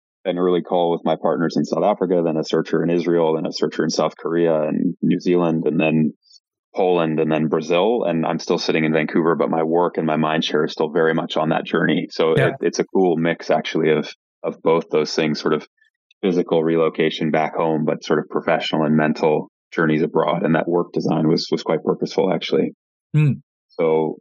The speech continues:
Speaker 1: I didn't plan on coming back, though. My family used to joke that I was quite consciously getting further and further away with each move. So,
Speaker 2: Hmm.
Speaker 1: and South Africa is actually almost the, the antipode or antipod. I don't, I don't know how to
Speaker 2: Yeah,
Speaker 1: say that
Speaker 2: I
Speaker 1: word,
Speaker 2: think you're
Speaker 1: but
Speaker 2: right.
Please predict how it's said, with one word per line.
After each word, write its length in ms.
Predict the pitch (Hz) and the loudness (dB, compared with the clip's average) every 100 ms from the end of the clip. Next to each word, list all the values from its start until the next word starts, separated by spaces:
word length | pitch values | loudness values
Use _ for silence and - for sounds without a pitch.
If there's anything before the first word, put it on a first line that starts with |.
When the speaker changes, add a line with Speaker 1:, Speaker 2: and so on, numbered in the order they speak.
| - | -4
Speaker 1:
I 80 | 95 | -2
didn't 300 | 120 120 101 | 2 2 2
plan 260 | 98 92 | 0 2
on 80 | 82 | 0
coming 240 | - 82 | 0 0
back, 200 | 76 78 - | 0 -2 -2
though. 220 | 80 87 - | 0 0 2
My 240 | 85 80 76 _ - | 2 2 -2 _ -4
family 260 | 92 92 | 0 2
used 200 | 82 80 | 2 -2
to 40 | 78 | -4
joke 280 | - 78 - | 0 0 2
that 120 | 78 | 0
I 60 | 78 | 0
was 140 | 76 80 | 0 -2
quite 160 | - 82 | 0 -2
consciously 480 | - 78 - - 78 | -2 -4 -6 -4 0
getting 240 | 82 78 | 2 2
further 320 | - 78 78 | 0 0 2
and 100 | - - | 0 -2
further 200 | - 85 | 0 2
away 260 | 90 80 | 2 2
with 160 | 95 95 | 0 -2
each 160 | 95 - | -2 0
move. 280 | 85 85 - | 0 0 0
So, 200 | 95 80 - | 0 -2 2
Speaker 2:
Hmm. 100 | 139 - - _ | 2 2 -8 _
Speaker 1:
and 240 | 101 92 92 107 | -2 0 0 -4
South 200 | - 87 | -2 0
Africa 260 | 98 95 | 2 0
is 60 | 82 | 0
actually 280 | 82 - - | 0 -2 -2
almost 440 | 107 101 90 - | 0 2 0 -2
the, 260 | 80 78 78 - _ - | 0 0 0 -4 _ -4
the 120 | 87 | 0
antipode 380 | 82 78 - 107 113 | 0 0 0 0 2
or 160 | 104 80 | 2 2
antipod. 540 | 73 82 - - 98 | 0 -2 -4 -2 0
I 160 | 98 - | 0 -2
don't, 60 | 82 | -4
I 340 | - _ _ 87 | -12 _ _ -4
don't 120 | 90 | -2
know 60 | - | 0
how 40 | |
to 40 | 90 | 0
Speaker 2:
Yeah, 120 | 175 | 2
Speaker 1:
say 100 | 160 | 2
that 120 | 78 | 2
Speaker 2:
I 20 | 165 | 2
Speaker 1:
word, 60 | |
Speaker 2:
think 140 | 160 143 | 0 2
you're 80 | 131 | 0
Speaker 1:
but 60 | |
Speaker 2:
right. 100 | 127 | 0